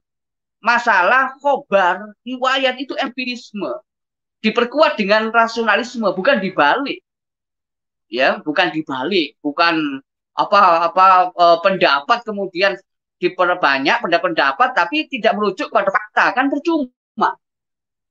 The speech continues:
Ya, kalau masalah khilafiyah soal nasab nggak ada masalah selama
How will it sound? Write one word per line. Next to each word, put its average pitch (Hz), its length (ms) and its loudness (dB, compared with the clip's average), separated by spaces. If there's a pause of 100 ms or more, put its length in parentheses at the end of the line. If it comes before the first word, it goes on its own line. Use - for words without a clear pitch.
(120)
Ya, 135 320 0 (560)
kalau 294 320 2
masalah 285 640 2
khilafiyah 262 640 0
soal 262 240 0
nasab 285 400 2
nggak 302 280 0
ada 311 120 4
masalah 302 480 2
selama 262 480 0